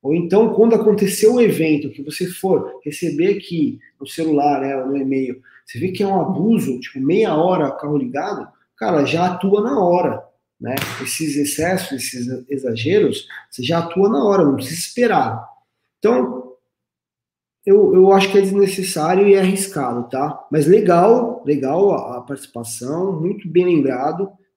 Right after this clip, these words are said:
Tem sim, e tem algumas empresas que tão tão de saco cheio com esse assunto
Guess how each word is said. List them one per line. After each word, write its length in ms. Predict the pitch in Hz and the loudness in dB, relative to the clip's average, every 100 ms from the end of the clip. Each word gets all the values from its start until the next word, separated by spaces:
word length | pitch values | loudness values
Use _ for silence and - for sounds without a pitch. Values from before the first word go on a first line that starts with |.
| - | -4
Tem 220 | 160 208 | -2 -2
sim, 500 | - - 160 208 214 _ - | -4 -6 -4 -4 -8 _ -12
e 80 | 135 | -4
tem 140 | 170 | -2
algumas 320 | 165 196 202 | 0 2 2
empresas 320 | 190 170 170 | 2 0 -2
que 100 | - | -4
tão 240 | 170 170 156 | -6 -6 -6
tão 320 | - 208 269 | -2 -2 0
de 140 | 247 | -2
saco 380 | 240 202 190 170 | -4 -6 -8 -10
cheio 260 | - 160 151 | -6 -4 -2
com 80 | 147 | -4
esse 140 | - | -6
assunto 380 | - - 208 | -12 -6 -6